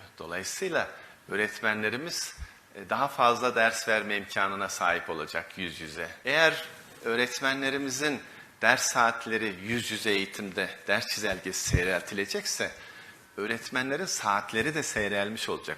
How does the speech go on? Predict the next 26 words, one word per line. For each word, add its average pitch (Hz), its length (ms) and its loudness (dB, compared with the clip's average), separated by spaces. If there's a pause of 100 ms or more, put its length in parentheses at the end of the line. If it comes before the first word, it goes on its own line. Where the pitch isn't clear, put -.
Dolayısıyla 123 440 0
öğretmenimizin 123 520 -4
daha 113 180 0
fazla 80 320 -4
saati - 380 -6
olacak. 69 340 -8 (460)
Ve 98 140 -4
biz 127 200 -4
bu 156 60 -4
sene 165 300 -6
kırk - 300 -4
bin 131 80 -4
öğretmen 95 420 -2
alıyoruz. 90 640 -6 (340)
Yani 90 320 0 (360)
başka 107 340 -2
destekler 110 640 6
de 82 160 2 (140)
sağlıyoruz. 85 880 -2 (640)
Aslında 147 520 0
bunu, 165 460 2 (680)
e, 110 460 2 (120)
geçen 147 440 2
sene, 135 560 2 (840)
e, 98 640 -4 (400)
duyurmuştuk 120 880 0